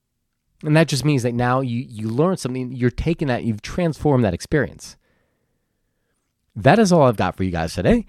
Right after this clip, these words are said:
Um, if you enjoyed this, or if you have any comments, feel free to put it in the,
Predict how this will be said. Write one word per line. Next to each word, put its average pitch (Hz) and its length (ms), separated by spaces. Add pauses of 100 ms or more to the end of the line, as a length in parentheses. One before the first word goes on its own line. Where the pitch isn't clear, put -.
(380)
Um, 117 500 (1040)
if 165 240
you 180 340
enjoyed 151 560
this, 165 280
or 156 40
if - 100
you 131 40
have 120 100
any 117 120
comments, 170 460
feel 196 240
free 170 180
to 135 60
put 135 180
it 135 100
in 120 160
the, 90 120